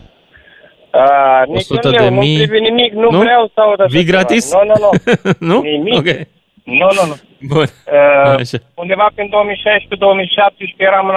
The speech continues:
Speaker 1: anul doi, trei de post specială, terminam o post specială de asistent medical, eram pe final și am un prieten care e plecat în Anglia.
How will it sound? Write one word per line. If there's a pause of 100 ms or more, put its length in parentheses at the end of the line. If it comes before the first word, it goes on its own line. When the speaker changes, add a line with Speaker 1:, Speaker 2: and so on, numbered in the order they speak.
Speaker 1:
anul
doi,
trei
de
post
specială, (140)
terminam (100)
o
post
specială (100)
de (200)
asistent
medical,
eram
pe (100)
final
și
am
un
prieten
care
e
plecat
în (100)
Anglia.